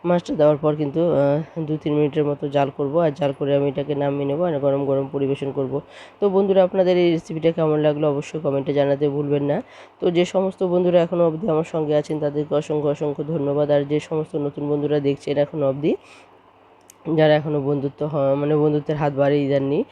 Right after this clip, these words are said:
বন্ধু হননি, অবশ্যই বলবো আপনারা বন্ধু হয়ে পাশে থাকুন সবসময়। আমিও চেষ্টা করবো আপনাদের পাশে থাকতে। তো বন্ধুরা অবশ্যই লাইক, কমেন্ট, শেয়ার করতে ভুলবেন না এবং সাবস্ক্রাইব করে বেল আইকনটিকে ক্লিক করে রাখবেন, তাহলে যে কোনো নতুন ভিডিও আসা মাত্র আপনাদের কাছে পৌঁছে যাবে।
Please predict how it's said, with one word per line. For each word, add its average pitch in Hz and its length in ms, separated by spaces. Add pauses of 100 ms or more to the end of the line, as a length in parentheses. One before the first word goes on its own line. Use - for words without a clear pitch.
(300)
বন্ধু 151 260
হননি, 147 320
অবশ্যই 165 380
বলবো 170 300
আপনারা 160 400
বন্ধু 143 280
হয়ে 160 160
পাশে 147 280
থাকুন 156 340
সবসময়। 143 480
আমিও 139 260
চেষ্টা 156 280
করবো 151 180
আপনাদের 156 340
পাশে 151 220
থাকতে। 165 400 (460)
তো 175 180
বন্ধুরা 170 320
অবশ্যই 160 280
লাইক, 156 260
কমেন্ট, 156 220
শেয়ার 151 180
করতে 151 260
ভুলবেন 143 380
না 147 100
এবং 143 200
সাবস্ক্রাইব 151 500
করে 151 160
বেল 143 160
আইকনটিকে 147 460
ক্লিক 143 280
করে 143 100
রাখবেন, 139 280
তাহলে 143 240
যে 143 160
কোনো 170 240
নতুন 165 220
ভিডিও 170 240
আসা 165 180
মাত্র 165 260
আপনাদের 160 300
কাছে 170 220
পৌঁছে 165 320
যাবে। 165 240